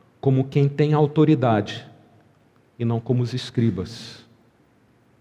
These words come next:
Hoje pela manhã, na escola dominical, nós vimos que ensinar não era algo que Jesus fazia apenas como um passatempo, algo acessório no seu ministério,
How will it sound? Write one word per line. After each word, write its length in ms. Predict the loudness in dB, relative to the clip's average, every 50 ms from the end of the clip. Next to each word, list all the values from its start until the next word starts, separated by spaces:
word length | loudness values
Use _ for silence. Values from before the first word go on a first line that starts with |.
| _ _ _ _ _ _ _ _ _ _ _ _ 2
Hoje 180 | 4 6 6 6
pela 240 | 6 4 6 6
manhã, 580 | 8 8 8 8 6 6 6 6 6 4 4 2 -2 -6 -4
na 60 | -2 -2
escola 220 | 0 2 2 2
dominical, 480 | 4 4 4 4 4 2 4 2 2 4
nós 200 | 4 2 4 4
vimos 340 | 6 6 6 6 4 2 -2
que 140 | 2 4
ensinar 1000 | 4 4 4 2 2 2 2 4 4 4 4 4 2 0 -2 -8 -16 -20 -20 -6 0 2
não 260 | 4 6 6 6 6
era 300 | 6 6 6 6 8 8
algo 380 | 8 8 8 6 6 4 4
que 120 | 2 2 2
Jesus 360 | 2 4 4 4 6 4 4
fazia 580 | 4 4 4 4 4 4 4 6 6 8 8 6
apenas 460 | 4 4 4 4 6 6 4 4 2
como 220 | 2 4 4 6
um 140 | 6 6 6
passatempo, 840 | 6 4 0 0 0 0 -2 -2 0 4 4 6 6 6 4 2 -2 -8 -14 -8 -2
algo 220 | 0 2 2 4 2
acessório 720 | 2 0 0 -2 -2 -2 -2 0 2 4 4 4 4 2
no 80 | 2 0
seu 180 | 0 2 2
ministério, 640 | 2 2 2 0 0 0 2 2 2 2 2 0 -4